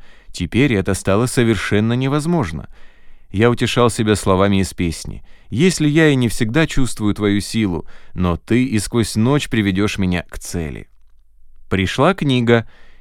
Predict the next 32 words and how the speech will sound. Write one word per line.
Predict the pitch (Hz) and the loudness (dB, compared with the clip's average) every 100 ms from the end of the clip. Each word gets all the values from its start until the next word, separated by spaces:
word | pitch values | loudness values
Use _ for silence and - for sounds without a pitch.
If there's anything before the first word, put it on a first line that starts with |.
| - | 2
и | 131 | 4
вот | 110 98 - | 6 2 0
тут-то | 185 202 - | -2 0 0
все | 151 - 117 | 0 0 -2
и | |
началось. | 131 113 - 85 73 - - - _ _ _ _ - | -2 -2 0 -2 -2 -8 -12 -16 _ _ _ _ -12
Дьявол | 80 107 120 160 92 71 | -12 -4 0 0 0 -4
систематически | - 117 - 113 104 151 143 - 120 | -2 -2 0 0 0 -2 -4 -4 -2
пытался | 113 117 127 - 120 | 0 2 2 2 2
расстроить | 110 - 117 127 120 107 | 0 -2 -2 -2 -2 0
мои | 101 | 0
душевные | 95 95 - 101 110 107 | 0 -2 0 0 0 -2
силы. | - 104 87 50 - - - - - | -4 -4 -6 -8 -16 -20 -20 -16 0
Регулярно | 120 123 123 120 120 113 | 2 4 8 8 8 6
через | 104 110 107 87 | 2 2 2 0
день | 87 98 113 | 0 2 2
он | 120 | 2
приводил | 107 101 98 92 98 | 0 2 2 0 0
меня | 104 107 | 0 0
в | 104 | -2
состояние | 107 - 98 92 120 120 110 98 - - | -4 -2 0 2 0 2 0 0 -4 -14
худшее, | - - 151 139 - 107 | -8 0 0 2 0 0
чем | 107 98 | 2 2
оно | 104 | 2
было | 101 101 | 2 2
в | 90 | 2
самое | 127 131 123 | 0 2 0
тяжелое | 113 95 110 104 90 | 0 0 2 2 0
время | 92 98 101 | 0 2 2
до | 92 92 | 0 0
моего | 95 98 104 | 0 0 0
покаяния. | 113 110 135 143 87 78 | -2 -2 -2 -2 -4 -6